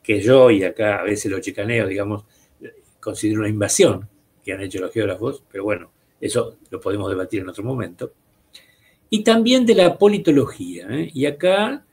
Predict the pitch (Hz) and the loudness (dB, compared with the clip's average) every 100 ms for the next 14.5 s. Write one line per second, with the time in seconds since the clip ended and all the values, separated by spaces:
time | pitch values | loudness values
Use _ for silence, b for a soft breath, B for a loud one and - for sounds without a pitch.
0 | _ _ _ _ _ _ _ 131 135 123 | _ _ _ _ _ _ _ -2 0 0
1 | 143 147 180 185 185 208 - - 131 120 | 2 2 2 2 2 -2 -4 -2 -2 0
2 | 117 113 123 127 139 143 135 117 113 110 | -2 -2 -2 -2 -2 2 2 4 2 -2
3 | 113 - 135 131 123 110 107 123 127 123 | -8 -4 -4 -2 -2 -2 -2 -4 -2 -4
4 | 131 147 139 131 - 160 - 120 123 139 | -2 -2 -2 -4 -4 -6 -4 -2 2 4
5 | 151 - b b b 127 139 160 120 107 | 2 -2 b b b 2 4 4 2 -4
6 | 110 110 107 110 - 110 107 - 104 95 | -2 -4 -2 -4 -2 -4 -6 -8 -8 -6
7 | 92 87 87 _ _ _ - _ _ - | -6 -8 -14 _ _ _ -20 _ _ -14
8 | - - 95 92 90 87 _ _ _ - | -12 -10 -6 -6 -8 -14 _ _ _ -20
9 | - _ _ _ _ _ _ 110 104 98 | -20 _ _ _ _ _ _ 0 0 0
10 | 123 110 104 98 95 - 101 - - 151 | -2 -2 -4 -4 -8 -8 -10 -8 -2 2
11 | 151 175 143 110 90 82 85 - - _ | 4 6 6 4 0 -4 -10 -18 -20 _
12 | - _ _ _ _ _ _ - 113 127 | -20 _ _ _ _ _ _ -10 -6 2
13 | 139 139 127 151 147 - 110 92 - 92 | 4 4 4 2 0 0 0 0 -10 -12
14 | 113 110 - 117 | -8 -10 -6 -6